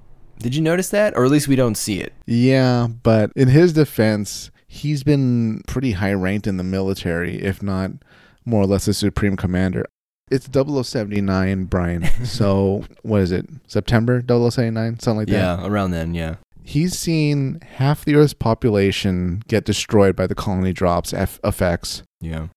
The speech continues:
Speaker 2: He's seen who knows how many people die during the one-week war,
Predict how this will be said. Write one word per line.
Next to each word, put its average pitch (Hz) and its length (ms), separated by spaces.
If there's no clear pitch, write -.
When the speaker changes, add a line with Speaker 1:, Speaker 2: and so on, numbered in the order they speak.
Speaker 2:
He's 139 220
seen 135 640
who 160 180
knows 143 300
how 113 100
many 98 160
people 95 300
die 92 560
during 101 200
the 92 80
one-week 98 480
war, 95 400